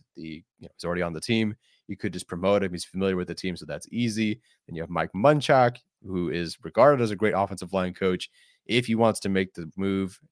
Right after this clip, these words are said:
to Los Angeles, which is a little far from Denver, but if he wants to make that move, he can. I would welcome him with open arms.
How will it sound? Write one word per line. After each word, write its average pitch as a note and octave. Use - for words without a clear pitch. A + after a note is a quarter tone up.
to E2
Los D#2
Angeles, G2+
which -
is D#2
a -
little C#3+
far G2+
from F2
Denver, E2
but E2
if -
he G#2+
wants E3
to A#2+
make G#2
that F2
move, G2+
he F#2+
can. D#3
I -
would F2
welcome F#2
him F#2
with F2
open F2
arms. G#2+